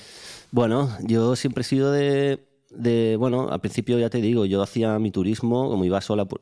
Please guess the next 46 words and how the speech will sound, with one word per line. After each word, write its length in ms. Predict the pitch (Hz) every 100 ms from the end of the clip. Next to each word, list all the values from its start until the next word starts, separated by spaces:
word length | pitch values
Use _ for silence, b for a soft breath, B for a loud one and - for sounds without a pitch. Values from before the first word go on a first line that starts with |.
| 95
iba 220 | 101 95 95
solo 180 | 104
por 140 | 98 95
ahí, 320 | 98 120 127
ah, 240 | 90 85 85
iba, 500 | 87 92 92 92 92
mm, 360 | - - 76 64 - -
pues 180 | 87
indagando 720 | 90 85 78 85 98 95 98 101
en, 300 | 95 87 -
en 140 | 82
zonas 420 | - 87 92 85
que 160 | - 90
decía, 300 | 80 85 73
"Hostia, 260 | - - 78
¿esto 200 | - 101
dónde 360 | 98 95 82
está? 460 | - - 101 107 104
Tiene 160 | 87
que 40 | 80
estar 200 | - 78
guapo 340 | 80 101 98
porque 140 | 87 85
está 180 | -
al 80 | 73
lado 140 | 73 69
del 100 | 64
río", 300 | 95 98 87
tal. 260 | 92 90 B B B B B B B _
Bueno, 180 | 113 104
siempre 1160 | 104 104 101 110 104 104 101 104 101 101 98 98
recomiendo 520 | 95 92 95 95 95
Dumbo, 520 | 90 104 107 113 123
por 100 | 98
ejemplo, 360 | 92 104 104 101
que 120 | 90
tú 160 | - 87
conoces 320 | 85 - 85
bien, 140 | 82
bien 180 | 82 95
también, 420 | 82 87 104 - b b b b _
una 200 | 92 76
zona 260 | 92 85 82
muy 140 | 82
guapa 320 | 76 87 95
que 140 | 85